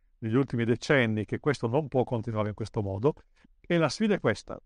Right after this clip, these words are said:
se si risolve, l'umanità ha un futuro; se non si risolve, l'um-, l'umanità non ha un futuro. Su questo non c'è nessun dubbio.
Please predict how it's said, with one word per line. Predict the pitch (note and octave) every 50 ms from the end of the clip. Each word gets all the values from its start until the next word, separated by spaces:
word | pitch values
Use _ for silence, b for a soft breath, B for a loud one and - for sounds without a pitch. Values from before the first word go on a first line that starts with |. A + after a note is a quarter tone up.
| _ _
se | - - - C#3+ A#2
si | - - A#2
risolve, | A2 A2 - - G#3 A3+ A3 F#3+ C#3+ A2+ A#2 G#2+
l'umanità | G#2+ A2+ A#2+ A#2 A2+ A2 - C#3
ha | B2
un | A2+
futuro; | G#2+ - C3+ A#2 - B2 A2 G2 G2+ A2
se | - - C3+
non | C3+ D3 C3
si | - -
risolve, | B2 A2+ - - F#3+ F#3+ E3+ E3+
l'um-, | C#3 B2 A#2+ A#2 A#2+ C3
l'umanità | A#2+ A#2+ A#2+ A#2 A2+ - E3+ - -
non | D3+ B2 B2 C#3 D3+ C#3 B2
ha | A2+ - -
un | B2 A2+
futuro. | - - - - - B2+ A#2+ A2+ - _ _ - _ - - _ -
Su | - C#3
questo | - C#3 A#2+ G#2 - B2
non | A2 A2
c'è | G#2 - C3
nessun | A2+ G#2 - - G#2+
dubbio. | - - _ _